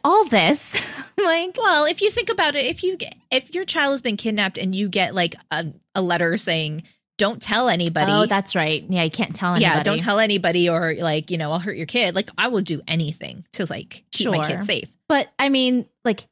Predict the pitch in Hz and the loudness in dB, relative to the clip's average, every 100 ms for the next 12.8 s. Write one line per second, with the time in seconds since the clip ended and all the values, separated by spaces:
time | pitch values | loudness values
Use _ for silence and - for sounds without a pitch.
0 | - 220 262 466 466 247 220 226 415 339 | -2 2 2 4 4 6 6 6 6 6
1 | 339 - - 269 285 - 453 294 302 440 | 4 2 0 2 4 4 4 4 4 4
2 | 277 240 247 - 277 - - - - - | 2 0 0 0 -2 0 0 0 2 4
3 | - 262 320 269 440 - 247 226 285 - | 4 4 2 2 -2 0 0 2 2 0
4 | - 214 311 440 494 294 - - - - | 0 0 0 0 0 -2 -4 -8 -8 -10
5 | _ 392 - 277 302 330 392 339 - 294 | _ -10 0 2 4 2 0 -4 -2 -2
6 | 269 262 254 240 233 226 220 240 226 202 | 2 2 4 4 4 2 0 0 2 4
7 | 190 180 202 190 214 202 196 190 190 170 | 2 0 0 0 0 0 0 -2 0 0
8 | 170 165 165 156 151 160 147 151 - 175 | 0 -2 -4 -8 -8 -8 -6 -8 -6 -4
9 | 180 170 165 160 175 180 180 180 175 175 | -2 0 0 -2 -4 -4 -4 -2 0 0
10 | 160 156 156 151 156 - _ 202 196 208 | 0 -2 -4 -6 -10 -12 _ 2 4 4
11 | 226 233 247 277 214 202 - _ _ _ | 2 2 2 2 0 -4 -10 _ _ _
12 | _ _ _ _ - 214 226 190 | _ _ _ _ -2 0 0 -2